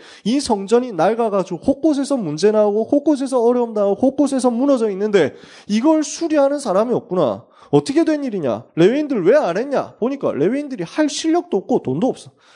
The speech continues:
이렇게 하니까 "안 되겠다. 이렇게 하지 말고 전부 다 헌금해라." 나도 헌금하겠다. 이렇게 해서 온 나라에서 헌금해가지고 성전 수리할 수 있도록 만들어준 겁니다. 이런 사역을 했습니다. 요아스의 제일 큰 사역이 성전 수리였죠.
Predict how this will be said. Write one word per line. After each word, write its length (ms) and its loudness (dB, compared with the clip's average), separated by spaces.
이렇게 300 0
하니까 520 0
"안 240 -8
되겠다. 360 -2
이렇게 300 0
하지 200 -2
말고 400 -6
전부 420 -2
다 140 2
헌금해라." 680 -2
나도 240 0
헌금하겠다. 680 -4
이렇게 400 0
해서 320 0
온 300 0
나라에서 420 0
헌금해가지고 960 0
성전 420 -2
수리할 340 -2
수 140 -8
있도록 340 -8
만들어준 500 -4
겁니다. 420 -12
이런 240 0
사역을 400 -2
했습니다. 480 -10
요아스의 420 0
제일 380 0
큰 200 -6
사역이 460 0
성전 360 -6
수리였죠. 640 -6